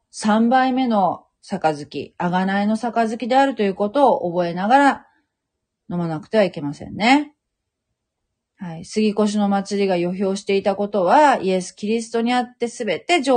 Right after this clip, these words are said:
就したことを記念するもの。うん。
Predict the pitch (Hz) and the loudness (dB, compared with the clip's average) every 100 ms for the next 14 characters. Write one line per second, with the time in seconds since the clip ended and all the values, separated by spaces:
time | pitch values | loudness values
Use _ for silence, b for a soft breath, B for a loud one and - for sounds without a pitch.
0 | 220 190 175 - 170 165 165 180 165 - | 4 2 -4 -6 -6 -6 -8 -6 -6 -6
1 | _ _ _ _ _ _ _ _ _ _ | _ _ _ _ _ _ _ _ _ _
2 | _ - 330 370 - _ - 180 165 160 | _ 0 2 2 -2 _ -8 -6 -6 -6
3 | 160 156 147 139 - _ _ _ _ _ | -10 -8 -8 -8 -12 _ _ _ _ _
4 | _ _ _ _ _ _ _ _ _ _ | _ _ _ _ _ _ _ _ _ _
5 | _ _ _ _ _ _ 180 175 165 175 | _ _ _ _ _ _ -12 -10 -10 -14